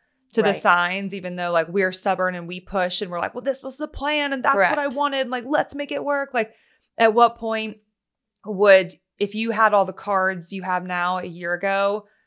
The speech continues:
Speaker 1: would you have said no?
Speaker 2: Right.
Speaker 1: And, like, understanding that and having to be true to yourself.
Speaker 2: You know, and,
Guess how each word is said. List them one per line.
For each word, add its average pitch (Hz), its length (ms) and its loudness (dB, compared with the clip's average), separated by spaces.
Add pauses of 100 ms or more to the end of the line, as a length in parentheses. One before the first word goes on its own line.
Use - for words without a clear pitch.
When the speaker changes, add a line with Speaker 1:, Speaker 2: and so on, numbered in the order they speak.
(220)
Speaker 1:
would 190 140 -4
you 190 80 -4
have 175 100 -4
said 170 220 -2
no? 170 440 -4 (280)
Speaker 2:
Right. 151 260 -10
Speaker 1:
And, 196 100 0
like, 185 180 0
understanding 180 720 -6
that 175 200 -2
and 170 140 -10
having 170 280 -8
to 180 80 -14
be 175 120 -12
true 170 240 -8
to 170 60 -10
yourself. 185 720 -2 (320)
Speaker 2:
You 202 140 -6
know, 196 360 2
and, 185 300 -4